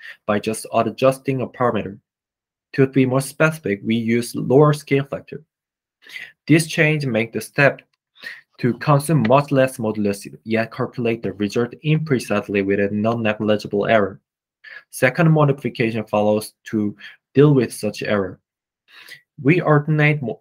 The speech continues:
Iber mode step to Iber round by simply performing two extra subtractions. Iber round step is simply to the original Iber mode step, but it has o-,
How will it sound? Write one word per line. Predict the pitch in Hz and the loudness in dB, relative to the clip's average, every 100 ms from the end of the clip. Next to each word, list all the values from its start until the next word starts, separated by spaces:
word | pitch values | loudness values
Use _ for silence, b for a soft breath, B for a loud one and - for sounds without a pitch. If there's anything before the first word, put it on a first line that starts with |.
| 127 | -4
Iber | 127 139 | 0 2
mode | 135 135 | 2 -2
step | 131 - 104 98 _ _ _ | -4 -4 -4 -4 _ _ _
to | - 117 - | -8 -8 -2
Iber | 131 139 113 | 2 2 4
round | 107 104 101 | 2 2 0
by | 98 | -2
simply | 101 - 165 160 160 | -2 -4 -6 -4 -4
performing | 151 131 - 123 123 120 | -2 -4 -4 -6 -6 -8
two | - 180 - | -6 -4 0
extra | 135 - 127 | -2 0 -4
subtractions. | - 113 - 104 - - - _ _ _ _ _ _ - B - | -2 -6 -4 -6 -6 -12 -16 _ _ _ _ _ _ -20 B -2
Iber | 117 123 | 4 6
round | 131 147 | 6 4
step | 143 - 127 | -2 0 0
is | 117 101 - | 2 -2 -2
simply | 156 160 160 156 | -2 -2 0 -2
to | 151 131 | 0 -2
the | - | 0
original | 110 113 117 113 117 | 0 0 0 -2 -4
Iber | 110 110 120 | -2 -2 -2
mode | 113 104 | 0 -2
step, | 98 - 98 - _ _ _ _ B B B B | -4 -4 -4 -6 _ _ _ _ B B B B
but | 120 127 | 2 4
it | 123 120 | 2 2
has | 147 147 | 2 2
o-, | 123 117 | 0 -6